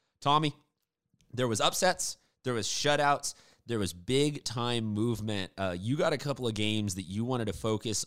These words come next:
on in terms of some top ten teams making early statement cases for their cause this year. Uh, how about East Lake Steel Canyon? You wanna start there? What'd you see with that game?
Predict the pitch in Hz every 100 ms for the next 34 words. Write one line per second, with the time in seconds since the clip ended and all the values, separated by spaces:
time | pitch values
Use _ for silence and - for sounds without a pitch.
0 | - 101 101 98 101 95 92 - 110 90
1 | 85 76 - 117 120 - - 120 117 104
2 | - 123 117 113 110 - - - - 110
3 | 110 87 85 - 117 131 135 117 - 127
4 | 123 104 101 - 110 107 98 92 - -
5 | 107 107 98 101 92 - 107 98 95 95
6 | 98 - 107 101 92 - - _ _ -
7 | 113 113 110 175 277 202 196 190 175 -
8 | 180 151 165 160 151 147 139 160 147 143
9 | 143 156 - 143 131 120 135 113 113 98
10 | 85